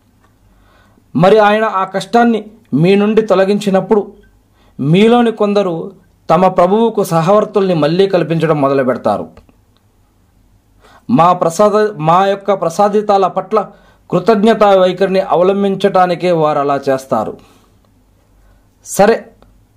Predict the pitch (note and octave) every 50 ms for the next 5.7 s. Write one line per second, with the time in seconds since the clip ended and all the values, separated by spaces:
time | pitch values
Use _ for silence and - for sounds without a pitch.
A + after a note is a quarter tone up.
0 | _ _ _ - F#3+ G3 G#3 G3+ A#3 G#3+ F#3+ F3 E3 D#3 D#3 A3 G#3+ G#3 - -
1 | D#3 D3+ D#3+ E3+ D#3+ D3 B2 A#2+ A#2+ - - _ _ _ _ _ _ _ _ _
2 | _ _ _ _ _ _ _ _ - - G3+ G3 G3+ A#3 A#3+ B3 A#3 B3 G3+ E3+
3 | F3+ F#3 F#3 F#3 F#3 - F3 F3 F#3 G3+ G#3 G#3 G#3 G#3 G#3 F#3 F3+ G3 G3 G3+
4 | - - - - C3 D3+ E3+ F#3+ F#3+ F#3+ F#3+ G3+ F#3+ E3 D#3+ D#3 E3 E3 E3 F#3+
5 | F#3 - E3 D3 C#3+ C#3 - - C3 A#2 G#2 F#2+ D2+